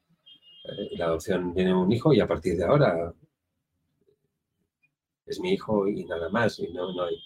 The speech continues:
como esta cosa de cortar un pasado que nos cuesta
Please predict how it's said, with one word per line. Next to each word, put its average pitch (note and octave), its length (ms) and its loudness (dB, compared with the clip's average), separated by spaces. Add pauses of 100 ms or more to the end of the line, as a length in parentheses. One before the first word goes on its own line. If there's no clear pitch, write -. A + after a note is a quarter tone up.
(680)
como G2+ 120 0
esta G#2 200 0
cosa A2 180 2
de F#2+ 380 4 (340)
cortar - 340 2
un G#2+ 120 4
pasado G#2 380 2
que G2+ 80 0
nos E2+ 160 -2
cuesta E2 440 -2